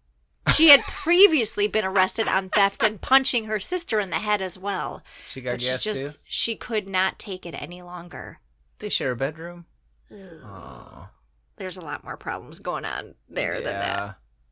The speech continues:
Speaker 2: A
Speaker 1: So,
Speaker 2: farting father.
Speaker 1: sh-, maybe we shouldn't make fun of him. But, I mean, he was,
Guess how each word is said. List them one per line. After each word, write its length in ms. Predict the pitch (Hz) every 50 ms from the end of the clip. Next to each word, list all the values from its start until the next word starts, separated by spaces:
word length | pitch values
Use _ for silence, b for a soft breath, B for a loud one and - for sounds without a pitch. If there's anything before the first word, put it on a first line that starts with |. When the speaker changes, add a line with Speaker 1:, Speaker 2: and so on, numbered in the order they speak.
| _ _ _ _ _ _ _ _ _ _ -
Speaker 2:
A 40 | -
Speaker 1:
So, 180 | - - 160 143
Speaker 2:
farting 280 | 139 139 143 143 131 -
father. 440 | - 117 117 120 120 110 104 95
Speaker 1:
sh-, 160 | 92 - - 233
maybe 160 | 233 202 196
we 140 | 185 190 180
shouldn't 200 | - - 190 151
make 200 | 139 165 - -
fun 100 | 185 175
of 80 | 160
him. 120 | 160 160 185
But, 380 | - 294 294 277 247 - - _ _ _ _ _ _ _ -
I 80 | 202
mean, 400 | 202 196 185 180 185 185 180 180 - -
he 240 | - - 208 190
was, 640 | 180 175 170 165 165 165 170 175 - - - - -